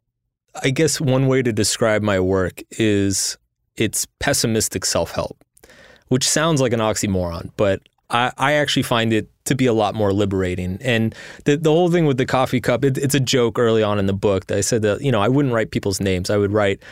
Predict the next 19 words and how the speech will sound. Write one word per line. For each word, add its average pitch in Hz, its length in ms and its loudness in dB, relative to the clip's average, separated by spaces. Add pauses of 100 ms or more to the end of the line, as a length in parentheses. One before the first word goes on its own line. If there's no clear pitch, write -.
(240)
you 123 100 -2
know, 92 240 0 (360)
"You 160 220 4
and 135 100 2
everyone 123 460 2
you 104 80 2
know 101 460 2 (140)
is 117 180 -2
one 117 260 0
day 104 120 4
is 98 120 0
gonna 95 160 0
die. 87 540 -2
And 104 340 0 (140)
other 143 240 2
than 120 140 0
a 101 40 -2
few 135 220 0
things, 110 580 0